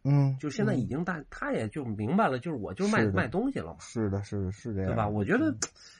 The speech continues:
Speaker 2: 这个，这个已经失去了以前那个味道了。
Speaker 1: 是。
Speaker 2: 嗯。
Speaker 1: 咱现在录一个小时，你觉得有，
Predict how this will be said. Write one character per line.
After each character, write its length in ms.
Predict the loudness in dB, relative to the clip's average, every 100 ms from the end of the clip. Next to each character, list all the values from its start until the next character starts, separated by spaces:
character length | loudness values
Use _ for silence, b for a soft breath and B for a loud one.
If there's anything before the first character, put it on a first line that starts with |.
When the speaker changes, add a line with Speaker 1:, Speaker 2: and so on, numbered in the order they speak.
| _
Speaker 2:
这 140 | 0
个， 160 | 2 2
这 160 | 2 0
个 200 | 2 2
已 200 | 2 4
经 160 | 4
失 320 | 4 4 6
去 160 | 8 10
了 100 | 10
以 120 | 8
前 200 | 0 -4
那 100 | 0
个 80 | 2
味 160 | 0 -2
道 180 | -6 -14
了。 60 | -16
Speaker 1:
是。 220 | -10 -4 -2 -2
Speaker 2:
嗯。 320 | -2 -2 -2 -8 -6
Speaker 1:
咱 140 | -2
现 140 | 6 8
在 80 |
录 160 | 8 8
一 100 | 8
个 80 | 8
小 200 | 6 4
时， 200 | 2 2
你 140 | 4
觉 80 | 4
得 120 | 4
有， 280 | 4 0 -2